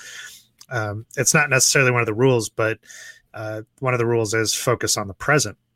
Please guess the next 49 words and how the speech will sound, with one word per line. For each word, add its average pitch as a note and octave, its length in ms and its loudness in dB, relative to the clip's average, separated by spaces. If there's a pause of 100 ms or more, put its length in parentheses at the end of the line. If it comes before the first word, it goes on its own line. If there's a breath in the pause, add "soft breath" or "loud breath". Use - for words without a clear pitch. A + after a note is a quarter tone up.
(580 loud breath)
And A2+ 200 -6
focus A#2 300 0
on A#2 100 -2
the G#2 60 -6
present B2 500 0
is A2 460 -2 (1040 soft breath)
having B2+ 300 0
that A#2+ 100 -4
conversation, A#2 640 0
listening A#2 440 0
to - 120 -12
the G#2+ 80 -10
person. A2 440 -6
Like, B2 180 -4
if - 140 -2
you D3+ 140 6
and C3+ 100 4
I C3+ 160 4
were B2 160 6
doing C3+ 320 2
this A2+ 240 -2
and A#2+ 100 -2
I B2 80 2
was B2+ 180 0
thinking B2 340 -4
about, A2 420 -4
"Well, A#2+ 160 -2
I've A#2 120 0
gotta A2+ 200 -2
go A2 160 -4
do A2 180 -8
this A2+ 240 -2
after A#2 300 -2
the A2+ 240 -4
interview, A2+ 520 -2
and G#2+ 140 -6
I G#2 80 -2
have G#2 200 -2
this A2 240 -2
meeting A2 320 0
later, A2 380 0
and G#2 100 -6
I've G#2 100 -10
got G#2+ 180 -4
that A2 220 -4
project A2 400 -4
to A2+ 80 -6
work A2 200 -4
on," A2 300 -2